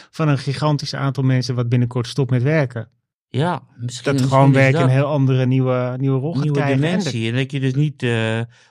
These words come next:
Speaker 2: honderden miljoenen werklozen krijgt en dat het gewoon een hulpmiddel is en niet
Speaker 1: de
Speaker 2: een,
Speaker 1: computer heeft
Speaker 2: een
Speaker 1: ook niet voor
Speaker 2: bedreiging.
Speaker 1: gigantische werkloosheid gezorgd.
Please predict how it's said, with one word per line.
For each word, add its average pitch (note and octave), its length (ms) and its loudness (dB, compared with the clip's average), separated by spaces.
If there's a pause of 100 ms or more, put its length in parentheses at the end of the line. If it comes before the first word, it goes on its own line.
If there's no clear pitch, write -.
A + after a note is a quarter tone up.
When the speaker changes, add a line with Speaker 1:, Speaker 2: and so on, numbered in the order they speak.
Speaker 2:
honderden B2 720 0
miljoenen A#2+ 800 0 (420)
werklozen B2 800 0
krijgt A#2+ 840 -2
en A#2+ 440 -2
dat A#2+ 160 -2
het A#2+ 100 -4
gewoon B2+ 280 -2
een A#2+ 60 2
hulpmiddel A#2+ 640 0
is A2+ 220 -6
en A#2+ 180 -4
niet C#3 120 0
Speaker 1:
de B2 80 -4
Speaker 2:
een, A#2+ 60 -2
Speaker 1:
computer C#3 480 2
heeft C3 200 -2
Speaker 2:
een B2+ 60 -2
Speaker 1:
ook A#2+ 60 2
niet B2+ 120 4
voor B2 80 -4
Speaker 2:
bedreiging. E3 300 0
Speaker 1:
gigantische C3+ 420 -2
werkloosheid C3+ 640 -4
gezorgd. A#2+ 640 -10